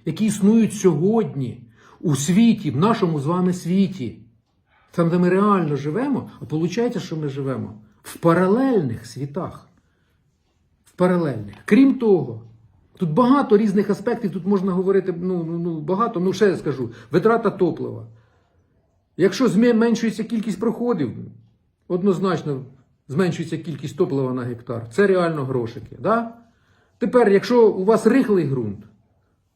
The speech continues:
то не потрібно купляти агрегата, який, в якого, е, там стойка, блін, в декілька сантиметрів сталий, вау, блін,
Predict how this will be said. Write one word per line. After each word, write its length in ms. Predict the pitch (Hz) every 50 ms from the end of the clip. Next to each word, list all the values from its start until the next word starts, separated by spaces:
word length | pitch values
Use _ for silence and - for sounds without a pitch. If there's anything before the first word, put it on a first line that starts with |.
| _ _ _ _
то 120 | - 202 233
не 120 | 247 262
потрібно 580 | 254 277 - - 302 302 294 269 214 226 220 208
купляти 800 | - 208 175 180 196 196 180 160 - - 147 135 120 113 113 - - _ _ _ _ _ _ _ _ _
агрегата, 840 | - 160 165 180 202 214 208 220 233 226 - 175 135 107 - - - _ _ _ _ -
який, 420 | 165 135 123 185 180 170 156 147
в 80 | 143 139
якого, 640 | 160 165 165 - 190 165 165 156 147 143 139 143 156 147
е, 340 | 147 143 143 139 139 139 135
там 320 | 135 147 139 135 131 123 113 - _ _ _ _ _ _ _ _ _ _ _ _ _ _ _ _ _
стойка, 540 | - - - - 247 240 226 190 - 170 160
блін, 260 | 160 160 156 147 131 - - - - _ _ -
в 80 | 139
декілька 420 | 131 170 208 - 202 180 - 180 160
сантиметрів 800 | - 185 180 175 196 190 202 208 196 175 143 135 131 117 107 - - - _ _ _ _ _ _ _ _ _ _ _ _ _ _ _ _ _
сталий, 540 | - - - - - 196 175 160 151 139 123
вау, 480 | 117 113 127 175 165 147 135 127 113 110
блін, 340 | 110 104 107 107 101 104